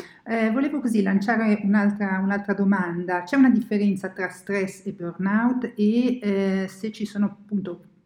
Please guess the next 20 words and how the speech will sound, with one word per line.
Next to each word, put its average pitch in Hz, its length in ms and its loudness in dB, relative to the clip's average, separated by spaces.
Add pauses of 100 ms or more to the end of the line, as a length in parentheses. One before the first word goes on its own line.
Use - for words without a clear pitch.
(100)
sicuramente 202 680 0
vari 202 360 2
livelli 190 320 0
di 196 100 -2
burnout 202 600 0
e 180 120 -4
appunto 175 340 -10
anche 170 220 -12
qui 190 160 -4
come, 175 400 -8 (300)
ehm, 170 800 -4
riusciamo 185 420 -2
a 185 40 -2
identificarli? 165 1200 -4
Non 175 180 -10
so 170 180 -10
chi 175 140 -12
vuole, 165 540 -8
vuole 170 180 -6
intervenire. 165 600 -6